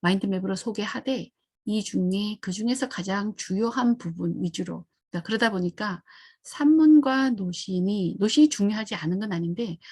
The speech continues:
우리가 별도로 노신을 딱 떼놓고 공부하기는 조금 좋아요. 그래서 산문은 그렇게 양이 거의 많지 않고 다른 영역에 비해서 그렇게 중요도가 높진 않으니까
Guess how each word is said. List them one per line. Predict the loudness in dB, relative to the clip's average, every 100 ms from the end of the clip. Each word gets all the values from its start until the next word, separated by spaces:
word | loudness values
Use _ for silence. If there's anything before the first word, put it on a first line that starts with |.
| -8
우리가 | -2 0 0
별도로 | 2 0 2 4 6
노신을 | 6 2 0 -2 -2 -4 -6
딱 | -10 -6
떼놓고 | 0 4 2 2 -2
공부하기는 | 0 -4 -2 -4 -4 -4 -6
조금 | -6 -4 -4
좋아요. | -2 -2 -2 -4 -10 -6
그래서 | -6 -4 -6 -6 -10 -20 -18 -20
산문은 | 0 4 8 8 8
그렇게 | 6 0 0
양이 | 0 -2 -2
거의 | -2 -2
많지 | -2 -4 -4 -6
않고 | -6 -8 -10
다른 | -4 -2 0
영역에 | 0 0 -2 -4
비해서 | -6 -4 -2 -4 -4 -12 -20 -16
그렇게 | -8 -6 -4
중요도가 | 0 0 0 -2 -4 -6 -4 -4 -4 -12 -4
높진 | -2 2 2
않으니까 | 2 0 0 -2 -4 -6